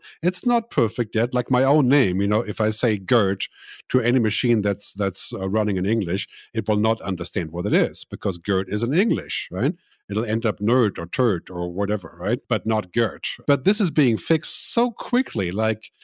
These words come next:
if you're looking what's happened, uh, with image recognition, machines are already better than humans in many ways of image recognition. And this is gonna happen with recognizing sound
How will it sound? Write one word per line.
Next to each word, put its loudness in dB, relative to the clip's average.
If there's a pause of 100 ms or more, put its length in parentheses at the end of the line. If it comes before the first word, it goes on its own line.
(180)
if -2
you're 4
looking 2
what's 2
happened, 0 (100)
uh, 2
with 0
image 2
recognition, 0 (360)
machines 0
are 0
already 4
better 0
than 0
humans -2 (320)
in 0
many 4
ways 0
of -6
image 0
recognition. -2 (320)
And -2
this 0
is -4
gonna 2
happen -2
with 0
recognizing 0
sound -2